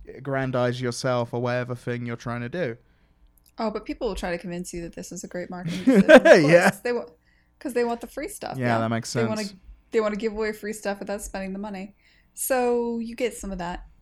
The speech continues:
Speaker 2: Um, but yeah, the, the marketing company, you hire a P R marketing company and they just handle the onslaught that happens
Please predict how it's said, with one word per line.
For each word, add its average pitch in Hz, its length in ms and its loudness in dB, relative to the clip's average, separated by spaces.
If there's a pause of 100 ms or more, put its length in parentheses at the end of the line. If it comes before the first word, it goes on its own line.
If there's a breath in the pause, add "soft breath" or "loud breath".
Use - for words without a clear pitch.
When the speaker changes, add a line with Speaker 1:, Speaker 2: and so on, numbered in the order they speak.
(140)
Speaker 2:
Um, 208 440 -8 (680 loud breath)
but - 80 -6
yeah, 208 280 2
the, 220 420 -2
the 240 80 -2
marketing 254 360 0
company, 196 600 -6 (100)
you 226 220 -4
hire 262 220 0
a 220 60 -4
P - 260 -8
R 202 260 -2
marketing 185 320 -6
company 180 380 -8
and 180 160 -8
they 185 100 -6
just 185 340 -10
handle 185 380 -8
the - 140 -12
onslaught 180 800 -6
that 196 100 -8
happens 175 640 -8